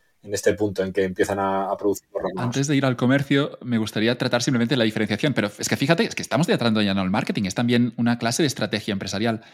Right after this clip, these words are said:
Speaker 2: Lo que tenemos es ahora diferenciación en un producto que en principio era homogéneo, que es un menir. Y claro, me recuerda a, al último iPhone, ¿no? Que el argumento que encuentra Apple para que tú te compres el último gadget tecnológico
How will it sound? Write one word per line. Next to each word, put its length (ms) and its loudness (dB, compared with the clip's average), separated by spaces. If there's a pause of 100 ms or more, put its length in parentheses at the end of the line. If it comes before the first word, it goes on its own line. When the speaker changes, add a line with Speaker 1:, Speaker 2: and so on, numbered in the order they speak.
(280)
Speaker 2:
Lo 120 2
que 80 2
tenemos 340 4
es 460 0
ahora 340 4
diferenciación 680 2
en 100 4
un 80 4
producto 340 2
que 320 2
en 60 -6
principio 320 -2
era 120 4
homogéneo, 500 0
que 60 -8
es 100 -6
un 60 -2
menir. 300 0 (380)
Y 100 -4
claro, 260 4
me 140 2
recuerda 560 0
a, 140 -8
al 200 -6
último 320 2
iPhone, 380 0
¿no? 160 0
Que 260 2
el 120 -2
argumento 300 0
que 60 0
encuentra 300 0
Apple 180 2
para 200 -2
que 100 -4
tú 160 -2
te 140 0
compres 320 0
el 120 -2
último 500 2
gadget 340 0
tecnológico 720 -2